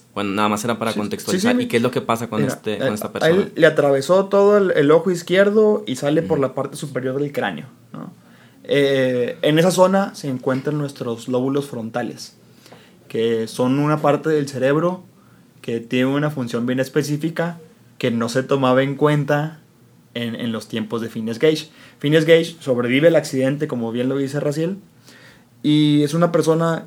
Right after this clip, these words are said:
Speaker 1: que sigue caminando, sigue hablando, sigue recordando, sigue poniendo atención, sigue siendo igualmente capaz de aprender. Solo que hubo una diferencia en su conducta muy, muy interesante.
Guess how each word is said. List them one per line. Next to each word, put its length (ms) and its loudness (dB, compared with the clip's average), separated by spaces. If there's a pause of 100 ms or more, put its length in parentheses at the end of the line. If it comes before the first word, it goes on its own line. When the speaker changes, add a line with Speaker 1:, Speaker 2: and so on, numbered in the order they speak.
Speaker 1:
que 460 -4 (300)
sigue 240 0
caminando, 680 0 (320)
sigue 260 -8
hablando, 680 0
sigue 280 0
recordando, 760 -2
sigue 280 -8
poniendo 360 -6
atención, 560 -4 (460)
sigue 260 2
siendo 720 0 (1200)
igualmente 600 2
capaz 340 -4
de 60 2
aprender. 560 -2 (640)
Solo 340 2
que 80 0
hubo 160 4
una 180 0
diferencia 840 -4 (440)
en 140 -6
su 140 -10
conducta 480 -4
muy, 560 -4
muy 200 -4
interesante. 760 -2